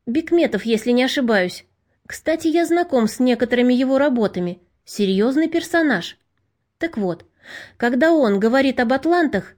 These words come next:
то, возможно, он не слишком далёк от истины, особенно когда речь идёт о шумерах и египтянах.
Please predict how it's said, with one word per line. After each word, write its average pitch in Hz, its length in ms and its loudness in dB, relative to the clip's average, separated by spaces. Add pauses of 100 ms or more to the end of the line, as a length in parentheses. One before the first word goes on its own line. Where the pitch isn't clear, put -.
(240)
то, 196 120 -2
возможно, 302 680 0
он 330 180 0
не 339 80 2
слишком 240 500 -2
далёк 262 320 0
от 285 160 -2
истины, - 520 -6 (580)
особенно 302 640 0
когда 208 360 0
речь 302 240 -2
идёт 302 300 -2
о 254 80 0
шумерах 247 680 2
и 311 160 0
египтянах. 254 760 -2